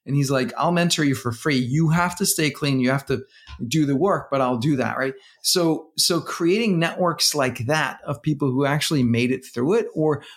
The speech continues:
who can relate to it for some reason and they wanna contribute to this, I think could be super powerful.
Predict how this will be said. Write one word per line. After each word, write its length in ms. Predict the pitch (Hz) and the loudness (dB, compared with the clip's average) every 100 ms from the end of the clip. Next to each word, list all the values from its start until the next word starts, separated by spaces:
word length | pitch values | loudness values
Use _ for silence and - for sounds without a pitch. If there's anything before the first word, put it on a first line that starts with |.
| - | -4
who 120 | 226 | 0
can 180 | 247 220 | 2 2
relate 360 | 190 175 247 240 | 4 2 0 0
to 140 | 196 | 2
it 240 | 151 113 - | 2 0 -4
for 80 | |
some 240 | 147 156 139 | -2 0 2
reason 300 | 135 127 131 | 2 2 0
and 160 | 123 | 2
they 100 | 143 | 2
wanna 280 | 156 156 143 | 2 2 0
contribute 500 | - 131 - 123 120 | -2 -6 -4 -6 -6
to 140 | - 113 | -6 -4
this, 220 | 113 113 | -2 -2
I 80 | 120 | -4
think 260 | - 123 | -2 -4
could 100 | 117 | -2
be 60 | 101 | -4
super 260 | 110 120 113 | -4 -4 -4
powerful. 500 | 110 104 110 - | -4 -4 -8 -18